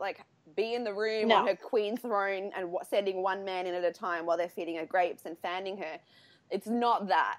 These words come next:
Speaker 1: It's, like, it's not her
Speaker 2: No.
Speaker 1: choice. Right,
Speaker 2: They're
Speaker 1: okay.
Speaker 2: using her body for their own
Speaker 1: That's
Speaker 2: pleasure. There's no
Speaker 1: upsetting.
Speaker 2: pleasure for her. There was, like, um, a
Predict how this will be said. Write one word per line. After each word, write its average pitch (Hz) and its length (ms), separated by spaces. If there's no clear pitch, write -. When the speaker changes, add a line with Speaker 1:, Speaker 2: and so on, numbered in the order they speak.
Speaker 1:
It's, - 280
like, 175 180
it's - 140
not 202 140
her 233 180
Speaker 2:
No. 226 560
Speaker 1:
choice. - 160
Right, 156 220
Speaker 2:
They're 294 100
Speaker 1:
okay. 240 140
Speaker 2:
using 302 460
her 277 160
body 254 480
for 233 180
their 233 240
own 220 220
Speaker 1:
That's - 60
Speaker 2:
pleasure. 214 360
There's 214 280
no 226 120
Speaker 1:
upsetting. 220 100
Speaker 2:
pleasure 214 320
for 208 140
her. 214 200
There 269 160
was, 269 200
like, 247 480
um, 208 460
a 226 220